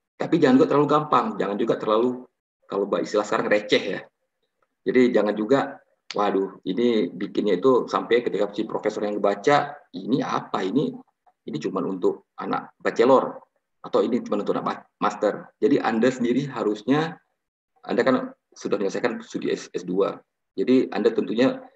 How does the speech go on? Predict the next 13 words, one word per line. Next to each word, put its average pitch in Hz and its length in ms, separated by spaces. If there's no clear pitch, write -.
bisa - 160
mengetahui 107 480
batasan 104 480
kira-kira 101 320
ini 113 240
gampang 95 400
semana, 113 640
terus 110 160
yang 98 160
kalau 90 80
impossible 101 800
tentunya 95 240
semana. 85 400